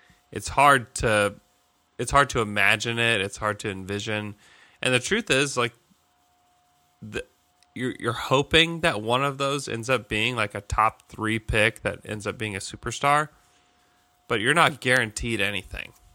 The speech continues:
with, with those picks. And I think that they'll, I think they'll hit on some of them,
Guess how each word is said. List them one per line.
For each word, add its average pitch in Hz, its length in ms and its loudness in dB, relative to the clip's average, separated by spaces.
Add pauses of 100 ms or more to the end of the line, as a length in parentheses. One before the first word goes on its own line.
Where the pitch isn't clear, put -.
(500)
with, 107 260 -6
with 101 180 -8
those 92 200 -10
picks. - 520 -14 (500)
And 110 120 0
I 110 80 2
think 160 220 -2
that 120 180 -2
they'll, 113 200 -2 (160)
I 120 100 -2
think 156 220 -8
they'll 117 120 2
hit 117 460 0 (260)
on 110 140 -8
some 104 220 -4
of 95 160 -10
them, 90 220 -12